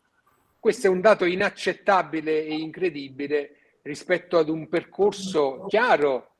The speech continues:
di partecipazione, di inclusione e di progetto di vita, di cui anche ad una recente legge delega sulle disabilità, che ha incluso, eh,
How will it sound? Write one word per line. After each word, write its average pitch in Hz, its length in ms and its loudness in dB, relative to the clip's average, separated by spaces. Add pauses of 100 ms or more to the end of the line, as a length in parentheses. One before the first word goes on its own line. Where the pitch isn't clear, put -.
(120)
di 151 180 -8
partecipazione, 160 920 -2
di 147 100 -12
inclusione 151 1040 -4 (640)
e 147 160 -10
di 156 120 -6
progetto 180 480 2
di 180 120 -4
vita, 190 340 -2
di 147 120 -6
cui 160 220 -2
anche 160 240 -2
ad 147 80 -2
una 156 240 -2
recente 156 420 -2
legge 151 260 -4
delega 151 360 0
sulle 147 240 -4
disabilità, 143 840 -4 (460)
che 156 220 2
ha 147 320 2
incluso, 165 1040 -4 (120)
eh, 143 460 -2